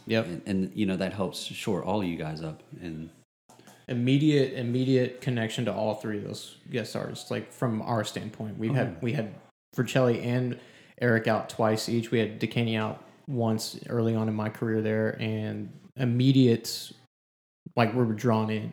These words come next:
Speaker 1: It's same with John Hatfield, too, when,
Speaker 2: Yeah.
Speaker 1: when he came
Speaker 2: <laughs>
Speaker 1: in with Shane Shanahan, which are just two freaks, okay? Can I just point that out? Um, er, they're all freaks, but the, like, it's immediate connection on, on a s-,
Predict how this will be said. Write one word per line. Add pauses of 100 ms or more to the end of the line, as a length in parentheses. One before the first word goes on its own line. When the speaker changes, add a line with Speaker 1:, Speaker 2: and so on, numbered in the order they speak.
(100)
Speaker 1:
It's
same
with
John
Hatfield,
too, (160)
when,
Speaker 2:
Yeah. (100)
Speaker 1:
when
he
came
Speaker 2:
<laughs>
Speaker 1:
in
with
Shane
Shanahan,
which
are
just
two
freaks, (100)
okay?
Can
I
just
point
that
out?
Um,
er, (160)
they're
all
freaks, (580)
but (200)
the, (160)
like,
it's (1040)
immediate
connection
on,
on
a
s-,